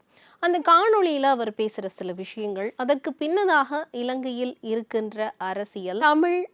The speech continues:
இஸ்லாமிய மக்களிடையே இருக்கிற முரண்பாடுகள், அதற்கான பின்னணி, அன்றைய காலத்தில் என்ன மாதிரியான வேலை திட்டங்கள் எல்லாம் இதற்காக செய்யப்பட்டிருந்தது, எப்படி இலங்கை அரசு இதை தந்திரமாக கையாண்டது, இப்படி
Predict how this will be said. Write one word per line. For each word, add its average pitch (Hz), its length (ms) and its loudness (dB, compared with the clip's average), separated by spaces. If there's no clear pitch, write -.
இஸ்லாமிய 285 680 0
மக்களிடையே 220 800 -2
இருக்கிற 214 460 -4
முரண்பாடுகள், 208 880 -2
அதற்கான 202 580 -6
பின்னணி, 214 580 -6
அன்றைய 415 340 4
காலத்தில் 285 460 4
என்ன 277 240 2
மாதிரியான 262 680 2
வேலை 277 360 0
திட்டங்கள் 254 500 -4
எல்லாம் 220 280 -4
இதற்காக 214 580 -6
செய்யப்பட்டிருந்தது, 202 1000 -4
எப்படி 339 560 4
இலங்கை 330 520 2
அரசு 269 600 0
இதை 247 280 0
தந்திரமாக 277 760 0
கையாண்டது, 196 760 -4
இப்படி 247 340 -4